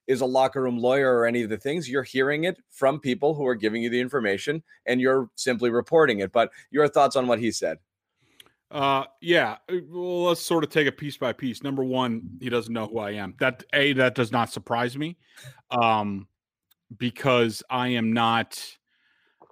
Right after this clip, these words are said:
Speaker 2: uh,
Speaker 1: There.
Speaker 2: let's say, let's say I'm not omnipresent on Zooms, um,
Speaker 1: Yeah.
Speaker 2: with the media. Uh, you know, I, I'm not on them a lot. Um, I don't ask a lot of questions.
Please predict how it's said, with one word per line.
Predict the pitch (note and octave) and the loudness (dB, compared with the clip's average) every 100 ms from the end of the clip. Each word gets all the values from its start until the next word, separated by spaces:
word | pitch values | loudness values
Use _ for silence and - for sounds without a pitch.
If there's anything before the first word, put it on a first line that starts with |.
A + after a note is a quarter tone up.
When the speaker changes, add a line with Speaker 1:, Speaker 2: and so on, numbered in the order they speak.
| _ | _
Speaker 2:
uh, | A2 G#2 G#2 G2+ G2+ | -4 -2 -2 -4 0
Speaker 1:
There. | A#2+ F#2+ F2+ B2 | 0 0 -2 -6
Speaker 2:
let's | A#2+ - - | -8 -8 -2
say, | B2 A#2+ - | 0 0 -2
let's | D#3+ E3 | 0 2
say | G3 F3 | 4 4
I'm | D3+ | 4
not | D3 B2+ | 2 4
omnipresent | C#3+ C#3+ C#3+ - C#3+ B2 B2 | 4 6 4 2 0 0 0
on | A#2 A2+ | 0 -2
Zooms, | G2+ A2+ G#2+ F2+ E2+ - - - | -4 -4 -4 -6 -12 -18 -18 -10
um, | A2 G2+ G2 | -6 -6 -4
Speaker 1:
Yeah. | |
Speaker 2:
with | G#2+ | -6
the | G2+ | -6
media. | G2+ F2 E2 - - | -8 -8 -10 -12 -4
Uh, | A2 G#2 - | -2 -2 -8
you | - A#2+ | -8 -4
know, | G#2 | -2
I, | G#2+ A2+ G#2+ G2+ - _ _ _ _ _ - | 0 2 0 -2 -10 _ _ _ _ _ 0
I'm | B2 | 4
not | B2+ C3 B2+ | 6 4 4
on | B2+ C#3 | 4 6
them | D#3+ E3+ | 4 4
a | E3+ | 2
lot. | E3+ F#3+ - _ _ B2+ | 4 2 0 _ _ -4
Um, | A#2+ A#2 A2+ A2 G#2 G2+ G#2+ - | -2 0 0 -2 -4 -6 -10 -4
I | A#2+ | -2
don't | B2+ C3 | 0 2
ask | B2 B2 - | 2 0 -2
a | |
lot | B2 A2 | -2 -2
of | - | -2
questions. | D3+ D3+ - G#3 G#3 - | -4 -4 -8 -12 -14 -20